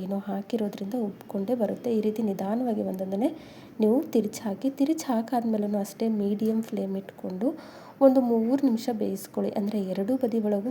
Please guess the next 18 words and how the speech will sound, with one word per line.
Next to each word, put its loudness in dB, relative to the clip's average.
ಪಡ್ಡು -2
ಕರೆಕ್ಟಾಗಿ -2
ಬೆಂದಿರ್ಬೇಕು. -4
ಅಂದಾಗ 0
ಮಾತ್ರ -2
ಒಳಗಡೆ 0
ಕ್-, 0
ನೀಟಾಗಿ 4
ಬೆಂದಿರುತ್ತೆ. -2
ಹಿಟ್ಟನ್ನ 0
ನೋಡ್ಕೊಂಡು 0
ಹಾಕ್ಕೊಳ್ಳಿ. 0
ಈಗ 4
ಮೂರು 4
ನಿಮಿಷ 0
ನಾವು 2
ಬೇಯಿಸ್ಕೊಳ್ಬೇಕು. -4
ನೋಡಿ, 0